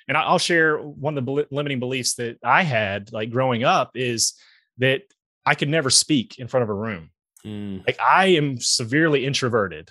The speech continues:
Speaker 1: Like, I'd rather be sitting in a book, chilling, doing my own thing. And even in college, I took a speech class and I got in front of the class and my hands were shaking, my
Speaker 2: Hmm.
Speaker 1: voice was shaking. I got done with that speech and I was like, "I'm never speaking in front of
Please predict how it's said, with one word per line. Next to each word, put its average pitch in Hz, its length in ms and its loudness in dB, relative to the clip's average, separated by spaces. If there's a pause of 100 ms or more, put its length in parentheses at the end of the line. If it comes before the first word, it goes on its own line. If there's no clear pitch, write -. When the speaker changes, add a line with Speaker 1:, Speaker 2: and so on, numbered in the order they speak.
(120)
Speaker 1:
Like, 120 180 2
I'd 143 180 0
rather 143 200 2
be 131 180 0
sitting 151 300 0
in 135 60 0
a - 20 2
book, 139 340 0
chilling, 135 500 -2
doing 131 200 -6
my 123 180 -4
own 120 160 -6
thing. 90 380 -10 (580)
And 123 340 2
even 170 280 2
in 143 460 -2
college, 143 420 4
I 139 60 -4
took 143 180 -8
a 123 40 -8
speech - 360 -6
class - 540 -6 (500)
and 117 140 2
I 160 100 8
got 156 140 2
in 147 80 0
front 151 160 -2
of 139 60 -2
the 120 120 -2
class 131 400 0
and 127 80 -8
my 110 160 -8
hands 151 380 -2
were 139 80 4
shaking, 139 640 0
my 113 100 0
Speaker 2:
Hmm. 110 140 -6
Speaker 1:
voice 156 260 0
was 143 80 -8
shaking. 135 680 -4 (420)
I 156 180 6
got 156 280 0
done 151 160 0
with 170 80 -2
that 151 160 0
speech 165 380 -2
and 135 80 -4
I 139 40 0
was 131 100 0
like, 127 200 0
"I'm 147 240 -4
never 139 260 2
speaking 120 380 -8
in 110 80 -4
front 113 180 -6
of 101 140 -10